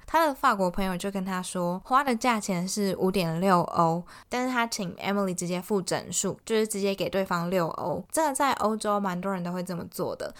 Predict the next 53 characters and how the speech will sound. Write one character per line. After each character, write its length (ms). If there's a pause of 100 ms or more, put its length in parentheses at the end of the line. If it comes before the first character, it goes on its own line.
(240)
然 180
后 220
在 180
一 100
些 160
小 220
店 180
买 200
东 180
西 160
的 80
时 140
候， 160
甚 340
至 140
会 120
出 200
现 260
一 80
些 440
你 140
没 120
有 180
说 160
你 100
要 140
直 160
接 140
给 120
他 220
整 300
数， 280
但 160
是 140
店 240
员 180
就 280
直 180
接 180
收 280
整 260
数， 200
然 120
后 100
不 140
找 220
零 180
钱 240
给 140
你 160
的 80
状 320
况。 320